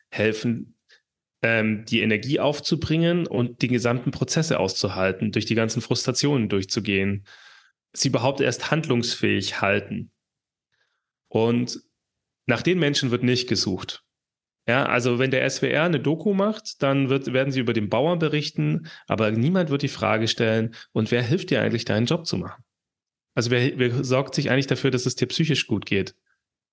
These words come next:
So. Wer hält dich eigentlich handlungsfähig? Und,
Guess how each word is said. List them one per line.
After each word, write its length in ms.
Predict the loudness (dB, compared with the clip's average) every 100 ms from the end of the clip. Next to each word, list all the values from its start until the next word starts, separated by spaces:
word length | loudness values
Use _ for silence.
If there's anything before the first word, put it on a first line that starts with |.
| _
So. 440 | -2 0 0 -4 -14 _ _ _ _ _ _ _ _ -2
Wer 100 | 2
hält 240 | 2 0
dich 140 | 0 0
eigentlich 220 | 0 0
handlungsfähig? 760 | 0 0 -2 0 -2 -2 -8 _ _ _ _ _ _ _ _ _ _ _ _
Und, 420 | 0 2 2 -2